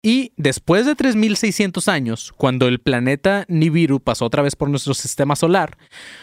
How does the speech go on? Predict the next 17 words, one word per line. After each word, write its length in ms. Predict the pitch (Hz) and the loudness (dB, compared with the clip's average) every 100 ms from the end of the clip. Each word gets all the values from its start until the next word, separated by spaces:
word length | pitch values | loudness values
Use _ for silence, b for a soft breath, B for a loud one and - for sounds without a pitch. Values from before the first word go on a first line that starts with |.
| B - | B 0
los 200 | 147 151 | 2 2
maestros 500 | 143 143 160 247 254 | 2 0 0 0 0
Anunnaki, 580 | 226 226 220 170 135 143 | 2 2 2 -2 -6 -4
que 80 | 135 | -4
son 120 | 120 | 0
los 140 | 113 - | -2 -2
que 80 | 131 | -2
mandaron 480 | 107 104 104 113 | 0 -2 -2 0
a 60 | 110 | 0
los 200 | 104 - | -2 -4
otros 420 | 101 - 107 - - | -6 -4 -6 -6 -10
Anunnaki, 440 | 117 113 104 - | -6 -4 -4 -6
los 320 | 107 - - | -6 -8 -10
que 100 | - | -8
no 80 | 101 | -4
eran 140 | 104 | -2
maestros, 540 | 117 147 151 113 - | -2 -2 -4 -6 -8